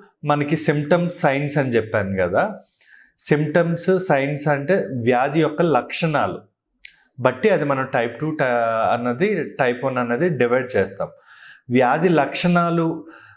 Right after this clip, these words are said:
ఆ, సైన్స్ అంటే మేము పేషెంట్లో చూసేదాన్ని సైన్స్ అంటాం. దాన్ని బట్టే మనం అది ఏ రకం డయాబెటీస్ అన్నది తెలుస్తుంది. సిమ్టమ్స్ అన్నది మనలో మనం చూసుకునేది. అంటే ఇప్పుడు నాకు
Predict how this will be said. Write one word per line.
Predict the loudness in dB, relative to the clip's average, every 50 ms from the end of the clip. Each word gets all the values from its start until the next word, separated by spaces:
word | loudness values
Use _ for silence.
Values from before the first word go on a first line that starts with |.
| _ -4 -2
ఆ, | 0 2 2 2 0 0 0 0 0 0 0 0 0 0 0 0 -2 -4
సైన్స్ | -4 -2 0 2 2 2 2 0 0 0 -2 -4 -2 -2
అంటే | 0 0 0 -2 -4 -6 -2 -2 -2 0 -2 -4 -8 -12 -18 _ _ _ _ _ _ _ _ _ _ _ _ -8
మేము | -4 0 2 2 4 4 2 2 2 2 2 0
పేషెంట్లో | 0 2 2 0 0 0 2 2 0 0
చూసేదాన్ని | 0 0 0 0 0 2 0 0 0 0 0 -2 -2 -2 -2 -4 -4
సైన్స్ | -2 0 -2 0 0 -4 -4 -4
అంటాం. | -4 -4 -2 -4 -6 -6 -8 _ _ _ _ _ _ _ _ -8 0
దాన్ని | 0 2 2 2 2 0
బట్టే | 2 0 0 0 2 0 2
మనం | 2 2 2 2 2 0
అది | 2 2 2 2
ఏ | 2 2
రకం | 2 0 -2 -2 -4 -6 -4 -4 -2
డయాబెటీస్ | -2 0 0 0 -4 -4 -4 -4 -4 -4 -4
అన్నది | -4 -2 -2 -2 -2 0
తెలుస్తుంది. | 0 0 -2 -2 -4 -6 -8 -8 -6 -6 -6 -8 -10 -16 -20 -20 _ -12
సిమ్టమ్స్ | -4 -2 0 0 2 0 0 0 0 0 0
అన్నది | 0 0 2 2 0 0
మనలో | 0 2 0 0 0 2 0 0 2
మనం | 2 0 0 0 -2 -4 -2 -2
చూసుకునేది. | -2 -2 -2 -2 -4 -2 0 0 0 0
అంటే | -2 -2 -2 -2 -2
ఇప్పుడు | -2 -2 -2
నాకు | -2 -2 -2 -4 -6 -8 -6 -6 -6 -8